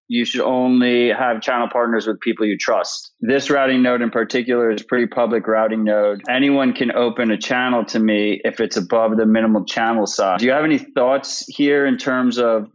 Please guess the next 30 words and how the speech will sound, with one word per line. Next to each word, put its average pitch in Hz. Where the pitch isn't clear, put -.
the 113
amount 123
of 113
trust 123
you 117
should 107
have 117
in 110
your 107
channel 120
partners 139
and 117
how 131
people 120
should 110
go 113
about 110
the 110
minimal 110
channel 110
size? 127
I 110
just, 104
I 117
felt 131
like 123
a 120
million 123
sats 117
was, 107